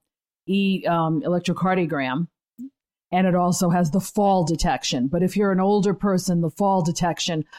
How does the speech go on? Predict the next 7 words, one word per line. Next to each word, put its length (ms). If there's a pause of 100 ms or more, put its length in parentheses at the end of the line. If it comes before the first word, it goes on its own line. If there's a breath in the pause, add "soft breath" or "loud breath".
(140 loud breath)
I 180
think, 240
is 140
crucial 480 (840)
because 680 (140)
it 240
will, 640